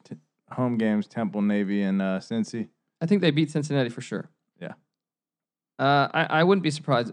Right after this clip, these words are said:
Speaker 2: Uh, let's just give them the three. And <clears throat> I, I, I don't know. At South Florida, I think South Florida's gonna beat 'em. Once again, revenge game from last year.
Speaker 1: Yeah, I agree
Speaker 2: Uh,
Speaker 1: with that.
Speaker 2: so I, I actually have them losing to Temple or Navy also.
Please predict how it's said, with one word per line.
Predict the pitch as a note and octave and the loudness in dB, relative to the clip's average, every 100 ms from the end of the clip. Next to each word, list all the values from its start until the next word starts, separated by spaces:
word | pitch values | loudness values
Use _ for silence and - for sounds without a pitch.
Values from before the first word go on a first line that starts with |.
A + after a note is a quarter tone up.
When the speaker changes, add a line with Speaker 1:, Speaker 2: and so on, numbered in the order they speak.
| - | -10
Speaker 2:
Uh, | - - - | -14 -12 -4
let's | - B3 | 0 2
just | A#3+ - | 2 2
give | G#3 F#3 | 4 4
them | E3+ | 4
the | |
three. | D3 D3+ D#3 D3 | 0 2 2 2
And | C#3 C3 - _ _ | -2 -4 -10 _ _
<clears throat> | _ _ - | _ _ 0
I, | B3+ G3+ D3 - _ _ _ _ _ | 4 4 2 -4 _ _ _ _ _
I, | E3 D#3+ E3+ - _ _ _ _ _ - | 0 2 2 0 _ _ _ _ _ -2
I | D#3+ | 2
don't | B2+ | 2
know. | G2 | 2
At | D3 F#3 | 2 2
South | - E3 D#3 | 4 4 4
Florida, | E3+ E3 D3+ D3 D3+ - _ _ _ | 4 6 6 4 0 -8 _ _ _
I | D3 | -2
think | D3 D3 | 0 0
South | C#3+ C3+ C#3 | 2 0 2
Florida's | C3+ B2+ | 0 0
gonna | A2 | -2
beat | A2+ C3 | 0 2
'em. | C3 B2+ _ _ _ _ | 2 -2 _ _ _ _
Once | D3 D3 | -2 0
again, | C#3+ C#3+ C3+ | 0 2 4
revenge | B2 A#2+ C3 C3+ | 2 2 2 2
game | C3 C3 | 2 0
from | B2+ B2 | 0 0
last | B2+ B2 - | 0 0 0
year. | B2 A#2+ - _ | 0 0 -6 _
Speaker 1:
Yeah, | G#2 E2+ - _ _ | -4 -2 -4 _ _
I | - | 2
agree | D3 D3+ | 6 6
Speaker 2:
Uh, | A#2 | 4
Speaker 1:
with | F2+ | 0
that. | G2 G2+ - _ _ - | -4 -4 -10 _ _ -10
Speaker 2:
so | - D#3+ | -2 0
I, | - | 2
I | A3+ A#3 C4+ | 2 2 2
actually | B3+ A#3+ | 2 4
have | G#3 F#3 | 4 4
them | E3+ | 4
losing | E3 D3+ C3 | 4 4 2
to | |
Temple | A#2+ C#3 C3 | 0 -2 -2
or | A#2 | -4
Navy | A#2 A2+ A#2 | -4 -4 -4
also. | G2+ A2 F2+ A2+ | -6 -6 -10 -12